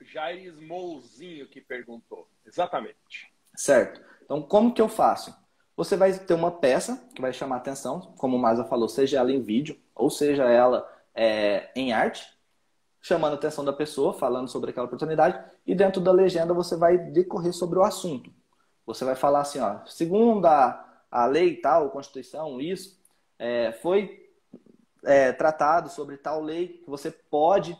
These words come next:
Speaker 2: ter a restituição desse valor, tal, tal." Então, você vai colocar informação. Tipo, é igual quando um cliente chega no teu escritório e ele, você vai explicar pra ele sobre aquela causa. "Ó,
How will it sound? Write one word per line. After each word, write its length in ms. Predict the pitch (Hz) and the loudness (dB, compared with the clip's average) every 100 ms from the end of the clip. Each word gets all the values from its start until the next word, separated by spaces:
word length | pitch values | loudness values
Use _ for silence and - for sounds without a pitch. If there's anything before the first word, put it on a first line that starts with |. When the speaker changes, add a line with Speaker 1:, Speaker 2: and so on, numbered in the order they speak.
| _ _ _ _ _ _ _ - - | _ _ _ _ _ _ _ -20 -6
Speaker 2:
ter 100 | 147 | -4
a 40 | |
restituição 600 | 160 147 - 151 147 151 | -2 -4 -4 -4 -2 -2
desse 200 | 139 120 | -2 -2
valor, 400 | 151 160 147 165 | 2 2 2 0
tal, 180 | 160 147 | 0 -2
tal." 320 | 147 156 - - _ - | 0 -4 -4 -14 _ -4
Então, 120 | 170 | -2
você 180 | 180 196 | 0 0
vai 40 | |
colocar 300 | 190 185 196 | 2 2 0
informação. 840 | 196 - 202 214 262 - 151 101 - _ _ | -2 -2 0 2 0 -2 -4 -6 -14 _ _
Tipo, 400 | - 135 135 - - - _ | -10 -4 -4 -6 -12 -20 _
é 80 | 139 | 0
igual 240 | 143 190 | 4 4
quando 220 | 226 220 214 | 4 2 0
um 100 | 208 | -4
cliente 420 | 208 180 180 185 | -6 -6 -8 -8
chega 300 | - 165 156 | -6 -6 -4
no 120 | 156 | -6
teu 280 | 156 151 143 | -2 0 -2
escritório 680 | 143 147 - 131 160 226 - _ - | -4 -6 -2 2 2 -2 -10 _ -6
e 100 | 160 | -4
ele, 320 | 175 185 - | -2 -2 -2
você 240 | 147 160 | -4 -2
vai 140 | 165 180 | 0 0
explicar 520 | 175 - 190 - 175 | -2 -6 -6 -2 -2
pra 180 | - 185 | 0 0
ele 200 | 170 175 | 0 -4
sobre 260 | 160 165 | -6 -8
aquela 200 | 170 185 | -6 -6
causa. 380 | 196 151 117 135 | -4 -4 -2 0
"Ó, 120 | 156 | -2